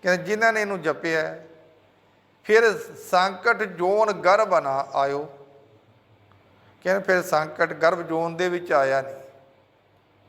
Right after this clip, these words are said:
ਪਰ ਤੱਕ ਹੋ ਗਿਆ ਕਿ ਜਿਨ੍ਹਾਂ ਨੇ ਜਪਿਆ ਨਹੀਂ ਗੁਰੂ ਗ੍ਰੰਥ ਸਾਹਿਬ, ਉਹ ਚੁਰਾਸੀ ਲੱਖ ਜੋਨ ਤੋਂ ਬਾਹਰ ਨਹੀਂ ਨਿਕਲ ਸਕਦੇ।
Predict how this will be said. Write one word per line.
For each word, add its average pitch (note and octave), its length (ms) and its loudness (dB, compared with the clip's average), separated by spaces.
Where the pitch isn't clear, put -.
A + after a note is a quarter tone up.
ਪਰ D3+ 100 2
ਤੱਕ - 420 0
ਹੋ D#3 140 -6
ਗਿਆ D3+ 440 -6
ਕਿ E3 120 -6
ਜਿਨ੍ਹਾਂ F#3+ 400 0
ਨੇ G3+ 100 0
ਜਪਿਆ F3 480 2
ਨਹੀਂ F#3+ 140 -4
ਗੁਰੂ F#3 220 -6
ਗ੍ਰੰਥ F3 300 -4
ਸਾਹਿਬ, F3 480 0
ਉਹ G#3+ 120 -4
ਚੁਰਾਸੀ F3 500 4
ਲੱਖ F3 260 0
ਜੋਨ E3 340 -4
ਤੋਂ E3 200 -6
ਬਾਹਰ C#3+ 260 4
ਨਹੀਂ C3+ 120 -12
ਨਿਕਲ C3 300 -14
ਸਕਦੇ। - 420 -20